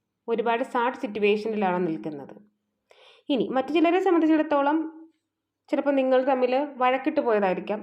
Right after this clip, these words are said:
എന്തെങ്കിലും സാഹചര്യങ്ങൾ അനുസരിച്ച്. ആ ഒരു സാഹചര്യത്തെ ആ വ്യക്തിക്ക്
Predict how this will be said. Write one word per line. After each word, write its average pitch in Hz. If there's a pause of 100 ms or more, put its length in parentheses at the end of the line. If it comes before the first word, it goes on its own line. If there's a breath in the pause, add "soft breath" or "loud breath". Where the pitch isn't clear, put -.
(140)
എന്തെങ്കിലും 262 (180)
സാഹചര്യങ്ങൾ 240
അനുസരിച്ച്. 202 (1080 loud breath)
ആ 233 (100)
ഒരു 269
സാഹചര്യത്തെ 294 (100)
ആ 277
വ്യക്തിക്ക് 285